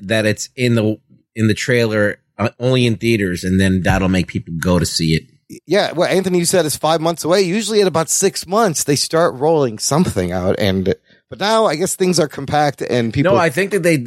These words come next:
Speaker 1: they've shrunken the,
Speaker 2: They
Speaker 1: the
Speaker 2: have.
Speaker 1: marketing
Speaker 2: Yeah, I,
Speaker 1: time
Speaker 2: I
Speaker 1: to, like,
Speaker 2: think you're
Speaker 1: three
Speaker 2: right.
Speaker 1: months.
Speaker 2: I think three months, it's just like, just vomit this stuff everywhere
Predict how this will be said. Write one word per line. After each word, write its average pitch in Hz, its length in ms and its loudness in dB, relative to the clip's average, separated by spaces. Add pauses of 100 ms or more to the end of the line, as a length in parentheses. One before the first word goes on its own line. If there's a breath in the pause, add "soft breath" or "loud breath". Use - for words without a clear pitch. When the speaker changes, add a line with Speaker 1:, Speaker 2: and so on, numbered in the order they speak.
(100)
Speaker 1:
they've 131 220 -2
shrunken 143 420 -2
the, 113 140 4
Speaker 2:
They 160 100 0
Speaker 1:
the 160 60 2
Speaker 2:
have. 180 120 0
Speaker 1:
marketing 135 320 0
Speaker 2:
Yeah, 139 100 2
I, 135 40 0
Speaker 1:
time 117 160 0
Speaker 2:
I - 40 -2
Speaker 1:
to, 113 60 0
like, 110 140 2
Speaker 2:
think 131 60 -10
you're 127 100 2
Speaker 1:
three 135 80 4
Speaker 2:
right. 127 60 4
Speaker 1:
months. 120 640 -2 (200)
Speaker 2:
I 143 100 -4
think 185 280 -2
three 196 200 -4
months, 214 280 0
it's 160 180 -8
just 170 220 -2
like, 156 220 2 (240 soft breath)
just 170 180 2
vomit 151 440 0
this 156 160 -2
stuff - 260 0
everywhere 113 560 0